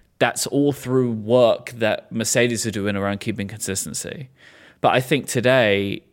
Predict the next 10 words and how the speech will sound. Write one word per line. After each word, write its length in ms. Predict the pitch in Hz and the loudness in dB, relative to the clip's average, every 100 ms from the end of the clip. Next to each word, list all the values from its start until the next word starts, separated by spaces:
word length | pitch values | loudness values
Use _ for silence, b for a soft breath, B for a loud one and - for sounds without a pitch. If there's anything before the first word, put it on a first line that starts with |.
| _ | _
they 200 | - 123 | 0 2
put 280 | 127 127 - | 2 2 2
in 120 | 113 | 0
a 40 | 107 | 2
very 240 | 113 131 | 4 4
convincing, 800 | - 104 107 95 - 92 90 95 _ _ - | 2 -4 -4 -4 -4 -6 -6 -12 _ _ -6
uh, 260 | 92 87 - | -4 -4 -2
race, 320 | 101 98 120 110 | 0 0 0 -2
and 200 | 101 - | -2 0
I, 160 | 110 | 0